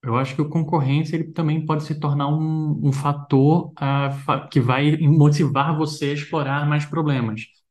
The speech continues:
Seja aquele concorrente direto, quando a gente pode comparar, é, um, um, sei lá, o Clash of Clans e qualquer outro jogo Clash. Vai, Go-, Golf Clash e Tennis Clash, eu acho que são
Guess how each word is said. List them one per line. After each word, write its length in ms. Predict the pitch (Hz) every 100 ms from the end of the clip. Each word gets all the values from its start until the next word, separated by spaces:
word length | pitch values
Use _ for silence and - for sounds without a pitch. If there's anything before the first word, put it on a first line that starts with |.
| _ _
Seja 260 | - 147 160
aquele 200 | - 165
concorrente 560 | 156 151 147 127 131 127
direto, 640 | 117 113 110 160 143 123
quando 480 | 123 113 110 107 107
a 60 |
gente 240 | 98 110 107
pode 240 | 110 107
comparar, 680 | - 110 110 107 104 107 104 - - - _
é, 320 | 110 107 101 98 95 - -
um, 140 | - 123 117 117 107 107
um, 100 | 104 - _ _ _ _ _ -
sei 100 | 120
lá, 140 | 101
o 220 | 101 101
Clash 300 | 113 113 113
of 180 | 117 -
Clans 440 | 113 107 127 135
e 400 | 120 110 110 107 -
qualquer 240 | 113 117
outro 200 | 107 107
jogo 240 | 104 104 101
Clash. 420 | 113 107 135 - - - - _ _ _ -
Vai, 240 | 113 101
Go-, 280 | 131 147 143
Golf 260 | 139 170 -
Clash 320 | 143 156 147
e 40 |
Tennis 260 | - 135 135
Clash, 340 | 117 120 135
eu 80 | 120
acho 120 | 117
que 60 | -
são 380 | 123 120 113